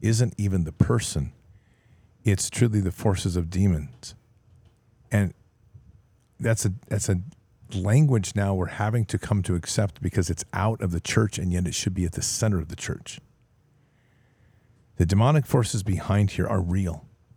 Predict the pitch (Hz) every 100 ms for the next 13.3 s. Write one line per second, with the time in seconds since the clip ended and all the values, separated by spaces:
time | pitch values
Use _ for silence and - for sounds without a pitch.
0 | _ _ _ _ _ - _ _ - -
1 | - 196 202 - 123 120 113 101 87 -
2 | - 110 101 - 87 - 92 87 98 107
3 | 87 80 - - 98 92 90 - 113 120
4 | 104 90 82 - 113 98 73 65 - _
5 | _ _ _ _ _ _ - _ _ _
6 | _ _ _ _ _ _ _ _ - 107
7 | 135 156 139 117 - 143 156 127 98 -
8 | 104 - 120 110 107 98 98 90 - 131
9 | 123 113 92 - - 117 107 87 82 -
10 | _ _ _ _ _ - - 82 - 82
11 | 82 - _ _ _ _ _ _ _ _
12 | _ _ _ _ - 101 95 87 - 107
13 | 95 85